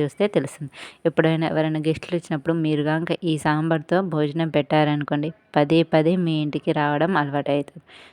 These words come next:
So, కంపల్సరీ ఒక్కసారి అయితే ట్రై చేయండి. చూస్తున్నారు కదా, సాంబార్ అయితే చాలా బాగుంది. వేడి వేడి అన్నంలో ఈ సాంబార్ పో-, పోసుకుంటే బాగుంటుంది. ఇప్పుడు మనం వీడియోలోకి వెళ్తే తెలుసుకుందాం. ఆనియన్స్,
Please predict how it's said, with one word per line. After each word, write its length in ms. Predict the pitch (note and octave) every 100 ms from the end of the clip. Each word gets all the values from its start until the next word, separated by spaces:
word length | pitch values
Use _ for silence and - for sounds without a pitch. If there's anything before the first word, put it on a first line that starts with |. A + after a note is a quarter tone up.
| _
So, 60 | - -
కంపల్సరీ 640 | E3 E3 F#3 F3 E3 D#3 - -
ఒక్కసారి 400 | - D#3+ D#3+ D#3
అయితే 180 | D#3 F3+ D#3+
ట్రై 140 | D#3 D3 -
చేయండి. 380 | D#3+ D3 D3 G3+ - _ E3+
చూస్తున్నారు 540 | E3 D#3 E3+ D#3+ D#3+ D3
కదా, 140 | D#3 G#3 -
సాంబార్ 440 | D3+ D3+ D#3+ E3
అయితే 200 | D#3 D#3+ E3 F3
చాలా 320 | D3+ D#3 F3 D#3
బాగుంది. 360 | D#3 D#3+ E3 G#3 B3+ D#3+
వేడి 260 | E3 D#3 D#3+
వేడి 220 | D#3 D#3 E3
అన్నంలో 360 | E3 E3 E3+ A3 F3+
ఈ 20 | F#3
సాంబార్ 400 | F3 D#3+ D#3 D#3+ D#3+
పో-, 100 | D#3 _ D#3+
పోసుకుంటే 420 | D#3 - E3 E3+ E3
బాగుంటుంది. 520 | D#3 D3+ D3 D#3 G3 B3+ - _ F#3
ఇప్పుడు 220 | F3+ F3 E3+
మనం 200 | E3 E3 A#3 B3 F3+
వీడియోలోకి 420 | E3+ D#3+ D#3 D#3
వెళ్తే 180 | D#3 F#3 F#3
తెలుసుకుందాం. 500 | D#3+ D#3 - D#3+ D#3 _ _ - - - - _ _ _ _ _ _ _ _ _ - F#3+
ఆనియన్స్, 480 | F#3+ F#3 G#3 A3+